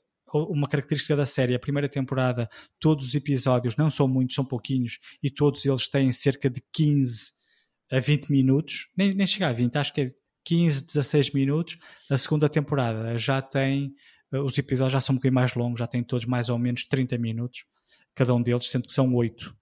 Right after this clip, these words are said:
Falta-me ver o último episódio, ainda não vi. Ahm,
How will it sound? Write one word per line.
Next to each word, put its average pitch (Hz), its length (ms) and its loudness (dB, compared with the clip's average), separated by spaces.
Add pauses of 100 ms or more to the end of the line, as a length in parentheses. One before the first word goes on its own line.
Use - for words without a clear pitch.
(240)
Falta-me 131 300 -2
ver 123 160 -2
o - 20 2
último 123 240 0
episódio, 120 460 -2
ainda 120 160 -4
não 120 140 -4
vi. 127 260 -4 (500)
Ahm, 120 600 -2